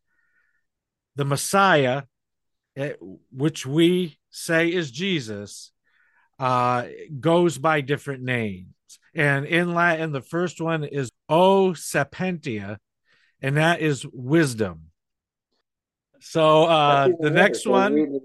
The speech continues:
Speaker 2: in English.
Speaker 1: is O Adonai. So that's God. O Radix Jesse. That's the stem or root of Jesse. O Clavis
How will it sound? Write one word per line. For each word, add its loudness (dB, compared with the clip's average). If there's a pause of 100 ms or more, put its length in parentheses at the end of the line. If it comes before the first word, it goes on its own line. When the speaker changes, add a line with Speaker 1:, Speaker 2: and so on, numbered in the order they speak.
Speaker 2:
in -14
English. -10 (500)
Speaker 1:
is -6
O 4
Adonai. 0 (800)
So -12
that's -2 (160)
God. 0 (1400)
O 2 (120)
Radix -2 (220)
Jesse. -2 (720)
That's -8
the -8
stem 0
or 0
root -2 (140)
of -6
Jesse. -4 (1500)
O 2 (840)
Clavis -2